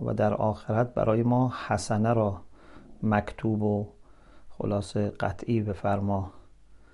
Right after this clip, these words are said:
بعد خداوند متعال می‌فرماد: «عذابی اصیب بهی من اشاء.»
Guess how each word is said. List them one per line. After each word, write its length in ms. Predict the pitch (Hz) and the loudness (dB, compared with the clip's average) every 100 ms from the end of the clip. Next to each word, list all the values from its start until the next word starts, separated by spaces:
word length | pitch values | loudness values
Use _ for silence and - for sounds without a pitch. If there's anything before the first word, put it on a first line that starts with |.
| - - - - | -20 -20 -20 0
بعد 280 | 123 156 156 | 2 2 0
خداوند 460 | - 143 165 160 165 | 0 6 6 6 2
متعال 340 | 151 160 156 | 2 6 6
می‌فرماد: 440 | 156 156 151 165 - - - - | 8 6 6 4 0 -16 -4 6
«عذابی 1040 | 120 113 120 151 170 156 151 143 131 131 - - - | 8 10 8 10 8 6 4 4 2 0 -6 -6 -2
اصیب 640 | 107 - 147 147 131 123 | -2 0 0 2 2 4
بهی 560 | 120 117 120 117 110 120 - - | 4 2 2 2 0 -4 -12 -4
من 200 | 104 98 | -2 0
اشاء.» 440 | - 107 - 98 | -2 -2 -2 -4